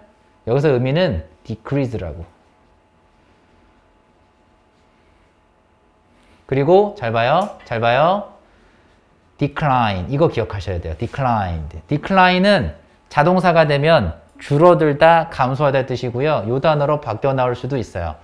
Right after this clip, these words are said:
요 단어가. 자, 내용상으로 어렵지 않아요. 내용상으로 어렵지 않아. 잘 봐. 이미 뭐라고 했냐면 두 가지 이유를 합쳤을 때 결과물이 좋아, 안 좋아? 안 좋다고 했지.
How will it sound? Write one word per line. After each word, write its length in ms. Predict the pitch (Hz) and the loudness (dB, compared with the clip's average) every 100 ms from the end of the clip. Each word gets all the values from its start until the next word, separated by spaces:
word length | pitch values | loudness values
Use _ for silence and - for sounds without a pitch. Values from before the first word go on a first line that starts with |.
| - - | -20 -8
요 80 | 117 | -4
단어가. 460 | 110 95 85 73 73 _ _ _ _ _ _ _ _ _ _ _ _ - _ | -2 -4 -6 -10 -16 _ _ _ _ _ _ _ _ _ _ _ _ -20 _
자, 200 | - 90 | -4 0
내용상으로 580 | 101 190 240 240 240 220 | 6 8 8 6 6 6
어렵지 260 | 180 175 | 4 2
않아요. 400 | 110 107 104 127 - - _ _ _ _ _ _ _ _ _ - | 0 0 -2 -4 -6 -18 _ _ _ _ _ _ _ _ _ 2
내용상으로 420 | 156 226 220 156 | 6 6 6 4
어렵지 200 | 151 123 | 2 0
않아. 140 | 107 | -2
잘 180 | 98 120 | -2 -2
봐. 140 | 113 - | -2 2
이미 380 | 185 214 226 | 4 6 6
뭐라고 360 | 135 139 185 175 | 4 4 6 4
했냐면 500 | 151 131 160 131 80 | 2 0 0 0 -4
두 220 | - 170 | -2 2
가지 300 | 202 233 202 | 6 6 4
이유를 220 | 190 190 | 2 2
합쳤을 380 | 196 220 233 208 | 0 -2 -2 0
때 100 | 180 | -2
결과물이 420 | - 156 185 185 170 | 2 4 6 4 4
좋아, 180 | 165 | 2
안 100 | 123 | 2
좋아? 140 | 117 107 | 2 0
안 120 | 117 | 0
좋다고 320 | 170 196 165 | 0 0 -2
했지. 300 | 120 - 82 | -2 -4 -12